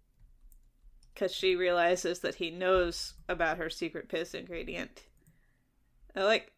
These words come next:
how, how would you bring that up at dinner exactly? <laughs> If we're not gonna do a direct confrontation and you're just gonna wait until the mid-, middle of the meal to very subtly hint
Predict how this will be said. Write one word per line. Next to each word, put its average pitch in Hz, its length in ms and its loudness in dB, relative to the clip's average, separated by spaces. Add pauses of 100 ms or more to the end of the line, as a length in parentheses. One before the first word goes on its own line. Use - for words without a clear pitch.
(120)
how, 294 320 2 (560)
how 330 300 6
would 320 160 4
you 285 100 2
bring 214 340 4
that 202 200 0
up 214 200 -4
at - 160 -4
dinner 185 300 0
exactly? 202 840 0
<laughs> - 60 -18 (840)
If - 200 6
we're 240 180 6
not 240 200 8
gonna 247 180 4
do 233 160 6
a 220 60 6
direct 220 360 6
confrontation 220 840 4
and 185 160 -4
you're 185 100 -2
just 208 220 2
gonna 226 180 2
wait 180 400 2
until 185 420 2
the 180 100 2
mid-, 180 420 0
middle 202 260 2
of 202 80 -4
the 185 80 -6
meal 180 480 -4 (380)
to - 120 -2
very 226 280 6
subtly 226 680 4
hint 208 420 4